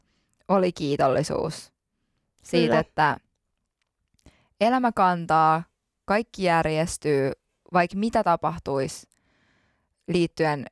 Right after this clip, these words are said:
Speaker 1: tämänhetkiseen maailmantilanteeseen. Mä haluan myös sen sanoa kaikille, että vaikka mitä tapahtuisi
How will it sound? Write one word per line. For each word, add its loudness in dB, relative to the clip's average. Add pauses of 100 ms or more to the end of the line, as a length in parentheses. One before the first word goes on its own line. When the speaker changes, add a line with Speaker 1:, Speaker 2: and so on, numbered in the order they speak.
(120)
Speaker 1:
tämänhetkiseen -2
maailmantilanteeseen. 0
Mä -4
haluan 0
myös -6
sen -6 (240)
sanoa -4
kaikille, -2
että -4
vaikka -6
mitä -2
tapahtuisi -4